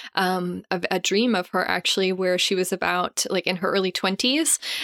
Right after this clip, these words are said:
and just seeing kind of so clearly what she looks like. And, and so I have a connection with, with these energies, and it's kind of funny because I work with, as some of you know, I, I mentor, um, people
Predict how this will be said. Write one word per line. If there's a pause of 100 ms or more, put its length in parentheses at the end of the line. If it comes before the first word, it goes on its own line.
and
just
seeing
kind
of
so
clearly
what
she
looks
like.
And,
and
so (340)
I
have
a
connection
with,
with
these
energies,
and
it's
kind
of
funny (440)
because
I
work
with, (920)
as
some
of
you
know,
I,
I
mentor, (200)
um, (220)
people